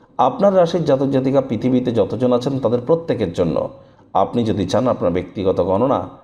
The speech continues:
any time আমাদের দ্বারাই করাতেই পারেন। এর জন্য স্ক্রিনে আমরা নাম্বার দিয়ে থাকি। ভাগ্য মিটার আজ আপনাদের বলছে নাইন out of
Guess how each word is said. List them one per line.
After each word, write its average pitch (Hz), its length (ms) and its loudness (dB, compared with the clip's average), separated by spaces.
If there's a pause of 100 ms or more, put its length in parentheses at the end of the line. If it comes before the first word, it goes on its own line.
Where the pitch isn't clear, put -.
(240)
any 160 320 2
time 151 260 0
আমাদের 98 320 2
দ্বারাই 95 280 2
করাতেই 92 360 0
পারেন। 98 380 0 (120)
এর 92 100 -8
জন্য 90 240 -2
স্ক্রিনে 120 480 -2 (380)
আমরা 95 160 -2
নাম্বার 98 320 0
দিয়ে 127 180 0
থাকি। 92 360 -8 (1120)
ভাগ্য 143 240 2
মিটার 180 220 4
আজ 165 120 4
আপনাদের 160 360 2
বলছে 120 680 2 (240)
নাইন 123 360 2
out 117 220 2
of 107 100 2